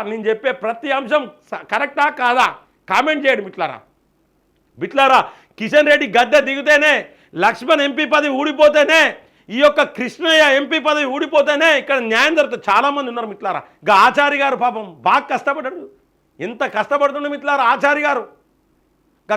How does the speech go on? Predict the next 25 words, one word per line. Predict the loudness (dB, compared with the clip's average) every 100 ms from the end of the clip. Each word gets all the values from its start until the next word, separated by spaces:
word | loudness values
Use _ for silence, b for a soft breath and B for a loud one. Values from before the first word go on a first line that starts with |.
| -4
కొంపెల్లి | -4 0 0 0 -2
మాధవిలత | 0 0 0 -2 -4
ఉన్నది, | -2 -4 -6 -12 b b
ఇంకా | -6 0 0
డాక్టర్ | 2 -2 0
పద్మం | -4 -2 -4 -4
ఉన్నది, | -2 -2 -2 -6 _ _ _ _ -4
మా | -2
దగ్గర | 0 0 4
రావు | 2 2
పద్మ | -2 -2
ఉన్నది, | -4 -2 0
ఎర్రబెల్లి | 2 2 2 0
ప్రదీప్ | -2 -2 0 2
రావు | 2
ఉన్నాడు. | 2 0 0 -8 _ _ _ _ _ _ _ _ _ _ _ _ _ _ _ -4
చాలామంది | 2 4 4 2 -2
ఉన్నారు | -4 -4
మిట్లారా, | -2 -2 -2 -6 _ _ _ _ -4
చాలామంది | 2 2 2 0 -2 -2
వాళ్ళు | -2 -4 -10 -14 -6
నరేంద్ర | -2 0 0 0
మోడీ | 0 -2
అంటే | -4 -4
చచ్చిపోయేటోళ్ళు | -6 -8 -4 -2 -2 -2